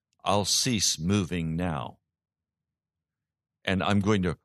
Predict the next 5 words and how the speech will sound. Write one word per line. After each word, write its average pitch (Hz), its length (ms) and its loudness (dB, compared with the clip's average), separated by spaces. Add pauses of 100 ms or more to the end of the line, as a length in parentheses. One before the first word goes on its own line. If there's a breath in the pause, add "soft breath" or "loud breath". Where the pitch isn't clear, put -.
rest 90 600 0
here 85 340 -4
all 82 240 -2
night"? 76 560 -6 (1800)
No. 196 600 6